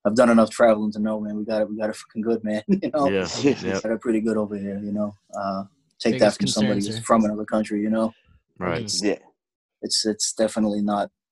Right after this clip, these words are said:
Speaker 1: you know, I mean, we live in a corrupt-ass country, don't get me wrong, but, like, you go to other countries and, you know,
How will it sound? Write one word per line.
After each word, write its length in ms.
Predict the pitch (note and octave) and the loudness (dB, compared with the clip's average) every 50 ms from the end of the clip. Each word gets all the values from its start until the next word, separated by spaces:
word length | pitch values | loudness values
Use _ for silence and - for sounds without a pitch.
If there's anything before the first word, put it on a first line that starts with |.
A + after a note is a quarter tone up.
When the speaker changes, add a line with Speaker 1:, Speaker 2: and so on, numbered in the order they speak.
| _ _ _ _ _ _ _ _ _ _ _ | _ _ _ _ _ _ _ _ _ _ _
Speaker 1:
you 80 | - A#2 | -12 -10
know, 120 | G#2+ G2 | -8 -6
I 20 | G#2 | -2
mean, 340 | G#2+ A#2 A2+ A#2 A#2+ A2 A#2+ | 0 2 2 2 2 0 2
we 140 | B2+ C3+ | 2 4
live 180 | C3+ C#3 C3+ B2 | 6 6 4 4
in 60 | A#2+ | 2
a 60 | A2+ | 0
corrupt-ass 520 | - - A2+ G#2+ A2 G#2 - - G2+ F#2+ G2 | -2 -4 -4 -2 -2 -2 -2 -6 -8 -8 -8
country, 300 | - G#2+ G#2+ G2+ - G2 | -10 -10 -10 -10 -10 -10
don't 120 | F#2+ G2+ G#2 | -10 -10 -10
get 100 | G#2 G2 | -10 -10
me 80 | F#2+ | -10
wrong, 340 | F2+ F#2+ G2+ G2 F#2+ F#2+ F#2+ | -8 -8 -6 -6 -6 -8 -8
but, 120 | F#2 F2+ F2 | -10 -10 -10
like, 180 | F#2 F2+ F#2 F#2+ | -10 -10 -8 -8
you 100 | G2+ G#2+ | -6 -4
go 120 | A#2+ A#2 | -2 -2
to 80 | A2 G#2+ | -2 -2
other 180 | G#2+ G#2+ G2+ | -2 -2 -4
countries 440 | G2 - G#2+ G#2+ G2+ F2+ F2+ F#2 F#2+ | -6 -4 -4 -4 -4 -4 -10 -14 -14
and, 160 | F#2+ F#2+ G2 - _ _ _ _ _ _ _ _ _ _ _ _ _ _ _ - _ _ _ _ _ _ | -16 -18 -20 -20 _ _ _ _ _ _ _ _ _ _ _ _ _ _ _ -20 _ _ _ _ _ _
you 60 | - | -14
know, 180 | - E2+ F2+ | -14 -14 -14